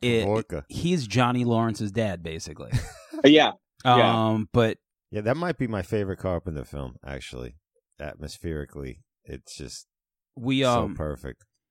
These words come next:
Speaker 1: so I'm late to that as well, 'cause
Speaker 2: Yeah.
Speaker 1: I thought to myself, like, "I don't care, The Fog."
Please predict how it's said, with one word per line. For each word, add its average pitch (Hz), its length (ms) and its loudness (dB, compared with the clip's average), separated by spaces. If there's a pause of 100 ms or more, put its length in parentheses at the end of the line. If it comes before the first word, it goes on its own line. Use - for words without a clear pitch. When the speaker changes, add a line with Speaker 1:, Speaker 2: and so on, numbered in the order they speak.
(120)
Speaker 1:
so 143 240 4
I'm 160 280 2
late 143 300 2
to 123 120 -6
that 104 240 0 (240)
as 107 160 -4
well, 107 460 -4
'cause 120 160 -2
Speaker 2:
Yeah. 120 80 2
Speaker 1:
I 120 80 2
thought 110 240 0
to 113 80 -6
myself, 101 380 -4
like, 98 140 -6
"I 123 60 -4
don't 139 140 0
care, 82 460 -6
The 98 140 -12
Fog." 104 520 -6